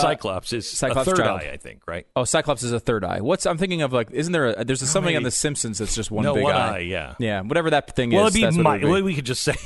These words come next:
Speaker 1: <laughs> the baby would look like Mike from Monsters, Inc.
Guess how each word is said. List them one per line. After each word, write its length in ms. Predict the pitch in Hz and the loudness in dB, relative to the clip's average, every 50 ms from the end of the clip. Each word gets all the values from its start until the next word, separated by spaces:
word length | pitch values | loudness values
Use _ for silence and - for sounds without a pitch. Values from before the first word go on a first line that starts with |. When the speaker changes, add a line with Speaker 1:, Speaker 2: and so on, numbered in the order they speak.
| - - | -12 -16
Speaker 1:
<laughs> 220 | - - - - - | -16 -18 -10 -2 0
the 100 | 147 139 | 2 2
baby 320 | 196 196 196 175 160 143 | 4 4 4 4 2 2
would 160 | 135 135 127 | 2 2 2
look 200 | 120 131 120 - | 2 0 0 0
like 260 | 120 107 98 - - | -2 -2 -4 -4 -6
Mike 540 | - 104 117 127 123 110 90 - - - - - - _ _ _ _ _ _ _ _ _ _ _ _ _ _ _ _ _ _ _ | -4 -2 0 0 0 0 -2 -6 -10 -18 -18 -18 -20 _ _ _ _ _ _ _ _ _ _ _ _ _ _ _ _ _ _ _
from 280 | - - - 139 127 120 117 | -6 0 0 0 2 2 0
Monsters, 480 | 117 120 120 110 - - 113 104 90 | 0 0 0 -2 -2 -2 -2 -2 -2
Inc. 300 | 98 95 87 - - - | -2 -4 -6 -8 -12 -18